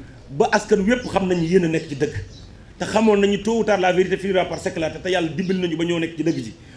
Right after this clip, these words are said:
Bu kenn daw, bu kenn reculer. Cheikh Bara mi ku bëgg jàmm la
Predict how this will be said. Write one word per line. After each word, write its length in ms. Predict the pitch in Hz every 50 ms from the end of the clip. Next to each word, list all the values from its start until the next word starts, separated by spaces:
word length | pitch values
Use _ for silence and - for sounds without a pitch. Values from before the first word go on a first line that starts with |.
| - - -
Bu 120 | 139 165 165
kenn 260 | - 220 226 208 185
daw, 140 | 190 196 190
bu 80 | 180 185
kenn 200 | - 196 165 147
reculer. 320 | 135 123 - 139 131 110 - - - - - - - - -
Cheikh 240 | - 202 214 180 170
Bara 220 | 190 196 196 185
mi 120 | 175 170 165
ku 100 | 165 165
bëgg 220 | 160 214 180 190
jàmm 200 | 160 175 151 139
la 100 | 127 110